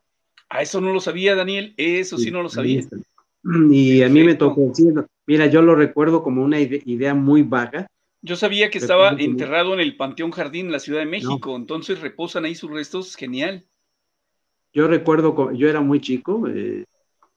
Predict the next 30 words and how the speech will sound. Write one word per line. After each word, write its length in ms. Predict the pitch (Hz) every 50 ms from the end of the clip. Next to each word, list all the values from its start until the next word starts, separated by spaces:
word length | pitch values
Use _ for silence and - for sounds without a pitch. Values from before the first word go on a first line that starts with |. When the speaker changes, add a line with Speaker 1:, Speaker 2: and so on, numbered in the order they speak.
| _ -
Speaker 2:
yo 200 | - 113 139 147
Speaker 1:
Sí. 60 | 143
Speaker 2:
recuerdo 340 | 131 135 143 135 139 139 135
una 180 | 131 131 131 131
idea 320 | 127 123 123 131 131 131
así 280 | 127 123 - 127 127 123
muy, 640 | 117 113 113 - 98 110 113 117 127 135 131 127
muy 260 | 117 113 120 131 131
vaga, 400 | 127 120 123 123 127 139 151 151 -
pero, 280 | 120 110 104 95 - - _ _ _ _ _ _ -
eh, 580 | 120 110 110 107 107 104 104 101 101 - - -
recuerdo 540 | 120 120 117 - 135 131 131 127 139 139 139
cuando, 540 | - 113 110 104 101 98 95 95 92 95 - _ _ _ _ _ _ _ _ _ _ _ -
cuando 380 | 120 113 113 113 110 110 107
trajeron 520 | - 107 101 104 - 131 131 131 135 127 120
ahí 200 | 117 120 127 127
lo-, 220 | 123 120 113 107
lo-, 240 | 107 104 110 - -
los 280 | - 113 113 110 107 107
restos 420 | 127 131 131 131 - - 127 117
de, 260 | 110 104 98 98 95
de 160 | 95 98 104 101
don 200 | 107 107 107 110
Ernesto 420 | 110 117 127 131 127 - 131 117
García 340 | 110 107 104 - 127 120 113
Cabral, 320 | - 110 104 104 104 101 92
¿no? 100 | 90 -
Speaker 1:
Muy 80 | - 170 - _ _ _ _ _ _ _ _ _ _ -
bien. 440 | 113 113 113 113 110 110 107 107 104 101 101 98
Speaker 2:
Em, 80 | 98 -